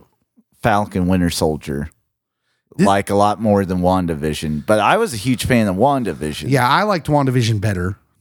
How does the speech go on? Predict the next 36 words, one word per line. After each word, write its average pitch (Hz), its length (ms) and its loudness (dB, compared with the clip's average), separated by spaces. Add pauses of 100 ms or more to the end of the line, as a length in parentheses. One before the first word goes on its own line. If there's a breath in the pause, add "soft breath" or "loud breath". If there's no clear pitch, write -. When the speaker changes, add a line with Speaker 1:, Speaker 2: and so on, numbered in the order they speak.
(120)
Speaker 2:
than 113 220 2
Falcon 104 380 -2
Winter 101 180 -2
Soldier, - 400 -10
but 165 160 2
I 214 80 2
liked 208 220 -2
them 135 160 0
all. 95 500 -2 (280)
Speaker 1:
Yes. 98 280 4
Speaker 2:
And 175 80 2
this 233 180 2
one's 214 220 2
more 175 200 4
in 156 80 2
the 147 100 2
vein 156 280 4
of 120 80 0
Falcon 107 400 -2
Winter 120 220 0
Soldier 175 380 0
'cause 117 260 -2
you're 127 160 2
th-, - 200 -12
you're 117 160 -2
following 156 680 0
more 120 180 2
of 110 120 -2
your 110 200 2
Earthbound 98 920 -6 (1040)
kind 117 240 2
of 101 100 -4
ground 104 420 0
level 101 220 0
hero 90 560 -4
threats. - 720 -12